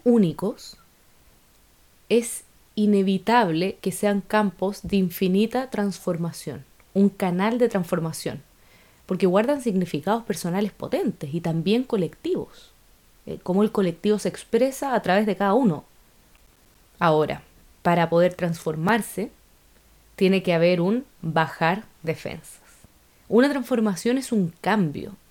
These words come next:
Algo viejo queda atrás, algo nuevo aparece. Algo muta y tiene que ver con que algo muera. Para eso tenemos que bajar las defensas, las barreras, hay que poder soltar.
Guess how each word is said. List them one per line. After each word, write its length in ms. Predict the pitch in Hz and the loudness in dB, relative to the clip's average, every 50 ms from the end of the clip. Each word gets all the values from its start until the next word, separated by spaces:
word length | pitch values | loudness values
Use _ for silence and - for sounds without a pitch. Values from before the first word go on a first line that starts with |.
| _ _ | _ _
Algo 360 | - 185 196 226 220 220 220 | -2 0 2 4 4 4 4
viejo 500 | 180 170 202 214 247 277 269 - - 254 | 4 4 4 4 4 2 0 -2 -8 -4
queda 180 | - 247 247 247 | -2 0 0 0
atrás, 460 | 240 240 233 240 247 254 - - - - | 0 0 -2 -2 -2 -2 -6 -12 -12 -6
algo 260 | - 190 196 180 185 | -4 -2 -2 0 0
nuevo 420 | 175 170 175 190 208 226 233 220 233 | 0 0 2 2 2 2 2 0 0
aparece. 540 | 220 - 180 185 196 170 - - - - - _ _ _ _ _ _ _ _ _ _ _ _ _ _ _ _ _ _ - | 0 0 0 0 -2 -4 -6 -10 -16 -18 -18 _ _ _ _ _ _ _ _ _ _ _ _ _ _ _ _ _ _ 0
Algo 280 | 185 202 220 190 196 | 2 4 4 6 4
muta 540 | 180 165 175 214 233 226 - - 113 - - - _ _ _ | 4 4 4 2 2 0 -2 -6 -10 -12 -16 -20 _ _ _
y 120 | - 175 165 | -10 -8 -4
tiene 320 | - 196 220 247 269 269 | 2 4 4 4 4 2
que 140 | 269 226 208 | 0 0 2
ver 280 | 214 220 214 226 - - _ | 4 4 2 2 -2 -6 _
con 200 | - 180 175 165 | -2 -2 -2 0
que 120 | - 180 | 0 0
algo 260 | 180 202 220 185 180 | 0 2 2 2 0
muera. 460 | 160 151 180 269 381 - 127 117 - - - _ _ _ _ _ _ _ _ | 0 0 0 0 -2 -2 -4 -6 -10 -16 -20 _ _ _ _ _ _ _ _
Para 240 | - 156 151 156 170 | -8 -4 -2 0 2
eso 460 | 208 247 226 - - 185 196 233 294 - _ _ _ _ _ _ _ _ _ _ _ _ | 2 2 2 0 -2 -2 -2 -2 -4 -8 _ _ _ _ _ _ _ _ _ _ _ _
tenemos 520 | - 156 156 175 233 349 392 311 226 - | -2 0 2 2 2 2 2 2 0 -2
que 140 | - - 175 | -2 -4 -4
bajar 340 | 160 156 - - 180 180 185 | -4 -6 -4 -2 -2 -2 0
las 140 | 190 165 | -2 -4
defensas, 640 | - 156 143 - - 294 381 294 185 - - 156 151 | -4 -6 -6 -4 -4 -2 0 -2 -2 -4 -6 -10 -10
las 140 | 156 - - | -10 -8 -8
barreras, 460 | 147 139 139 202 247 277 180 151 156 | -6 -4 -2 -2 -2 -2 -4 -6 -6
hay 100 | 185 185 | -6 -6
que 100 | - 180 | -6 -4
poder 200 | 165 175 160 - | -4 -4 -4 -4
soltar. 640 | - - 156 143 139 - _ - 208 254 226 175 | -4 -6 -8 -8 -8 -10 _ -6 -6 -4 -6 -8